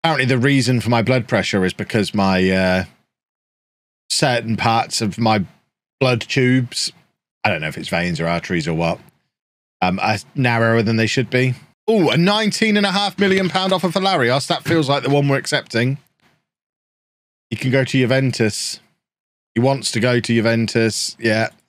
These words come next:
I think that's the deal we're making. It's gonna be a shame to let him go, but it's a profit and he doesn't wanna be here and he's out of contract at the end of the season.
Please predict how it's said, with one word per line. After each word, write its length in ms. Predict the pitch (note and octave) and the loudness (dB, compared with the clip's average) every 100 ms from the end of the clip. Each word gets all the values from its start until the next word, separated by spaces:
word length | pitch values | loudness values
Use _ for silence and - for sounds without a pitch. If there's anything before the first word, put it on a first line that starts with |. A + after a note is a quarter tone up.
| _ | _
I 20 | - | -6
think 220 | A#2+ G#2+ | -4 -2
that's 240 | A2 - | -4 -2
the 100 | A2+ | -4
deal 240 | G2+ A2+ A2 | 0 0 2
we're 120 | A2 | 2
making. 560 | A2 G2+ - G#2 G2+ - _ _ _ _ _ _ _ _ _ _ _ _ _ | 0 0 0 0 -2 -6 _ _ _ _ _ _ _ _ _ _ _ _ _
It's 100 | C#3 | -2
gonna 180 | - F#3+ | 0 2
be 120 | F3 | 2
a 40 | D#3+ | 2
shame 340 | - F#3+ E3+ | 0 0 2
to 80 | D#3+ | 2
let 160 | D#3+ B2+ | 2 2
him 100 | C#3 | 0
go, 400 | D3 C3 B2+ C3+ | 2 2 2 0
but 360 | C3+ C3 C3 - _ _ _ _ _ _ _ _ | 0 0 -2 -10 _ _ _ _ _ _ _ _
it's 320 | E3 - - - | -4 -4 -6 -4
a 140 | C3 | -6
profit 640 | - F#3+ D#3+ - B2+ C#3 - | 0 0 0 0 0 0 -2
and 120 | C3 | 0
he 80 | C#3 | 2
doesn't 260 | C3+ C#3 C#3+ | 0 0 0
wanna 160 | C3 | 0
be 160 | B2 C3 | 0 0
here 160 | C3 C3 | 2 2
and 100 | C3 | 2
he's 100 | C#3 | 0
out 160 | C#3 | -2
of 60 | - | -2
contract 420 | D#3+ D#3 C3 - | -2 0 -4 -4
at 60 | F2+ | -4
the 80 | |
end 120 | A#2 A2 | -2 0
of 40 | |
the 80 | G#2+ | 0
season. 560 | A2+ A2 G2+ G#2+ G#2+ | 0 2 2 0 -2